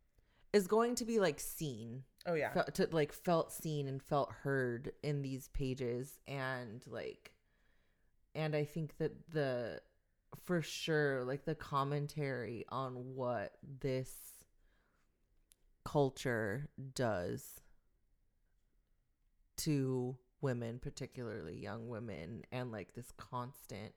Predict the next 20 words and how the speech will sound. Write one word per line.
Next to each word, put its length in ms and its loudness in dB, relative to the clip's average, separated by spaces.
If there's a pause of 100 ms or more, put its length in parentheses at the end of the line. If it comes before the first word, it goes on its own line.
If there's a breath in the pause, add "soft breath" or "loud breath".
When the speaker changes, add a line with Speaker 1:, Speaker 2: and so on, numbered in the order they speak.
Speaker 1:
need 520 -4 (1000 loud breath)
to 160 0
be 540 -8 (260)
and 200 -6
to 380 -4
Speaker 2:
Yeah. 120 -2
Speaker 1:
perform 640 -6 (1040)
in 160 2
a 60 0
certain 420 -2
way 600 -6
is, 400 -4 (560)
it 260 2 (260)
just, 600 0
like, 260 -4
seeps 580 -10
from 280 -6
these 280 -10
pages 880 -6
in 340 -6